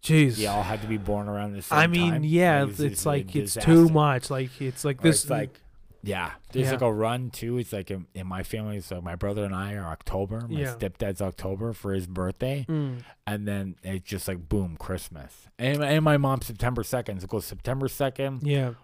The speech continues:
Speaker 2: October second for me. It's like the tenth for my stepdad, the eighteenth for my brother.
Speaker 1: Yeah.
Speaker 2: And then Christmas is right around the corner, so it's just
Speaker 1: Yeah.
Speaker 2: like hit, hit,
Speaker 1: <clears throat>
Speaker 2: hit.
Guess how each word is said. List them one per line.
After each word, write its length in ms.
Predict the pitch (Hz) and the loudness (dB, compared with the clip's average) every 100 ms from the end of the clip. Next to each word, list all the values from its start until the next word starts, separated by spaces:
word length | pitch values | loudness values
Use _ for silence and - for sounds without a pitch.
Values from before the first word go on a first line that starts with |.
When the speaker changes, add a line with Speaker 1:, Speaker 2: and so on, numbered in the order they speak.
| - | -12
Speaker 2:
October 340 | - 135 131 | -4 -2 -2
second 360 | - 135 139 127 | -2 -4 -4 -6
for 160 | - 120 | -6 -6
me. 480 | 123 127 131 120 - _ _ _ | -4 -4 -4 -6 -12 _ _ _
It's 120 | 104 | -8
like 160 | 120 107 | -8 -8
the 80 | 101 | -10
tenth 400 | - - 139 131 | -6 -4 -4 -4
for 140 | 131 | -4
my 100 | 127 | -4
stepdad, 540 | 113 - 123 - 123 117 | -6 -6 -6 -4 -4 -4
the 180 | 92 | -6
eighteenth 540 | 117 120 - 127 - - _ _ _ _ | -6 -6 -8 -8 -8 -16 _ _ _ _
for 180 | 123 120 | -6 -2
my 160 | 110 | -2
brother. 540 | 104 110 110 123 135 147 | -2 0 0 2 0 2
Speaker 1:
Yeah. 300 | 143 135 120 - _ _ - | 2 0 -4 -14 _ _ -8
Speaker 2:
And 160 | 113 | -6
then 100 | 110 | -6
Christmas 500 | 107 131 117 120 92 | -4 -4 -4 -6 -10
is 160 | 98 85 | -10 -6
right 160 | 92 92 | -4 -2
around 260 | 95 98 | -2 -4
the 60 | 95 | -6
corner, 380 | - 110 95 85 | -4 -4 -4 -6
so 140 | 107 | -8
it's 100 | 101 | -4
just 220 | 139 127 | -4 -2
Speaker 1:
Yeah. 60 | 101 | -4
Speaker 2:
like 80 | - | -6
hit, 380 | - 107 113 82 | -6 -4 -4 -4
hit, 280 | 113 107 | -4 -4
Speaker 1:
<clears throat> 120 | - 185 | -2 0
Speaker 2:
hit. 320 | 151 135 | 2 0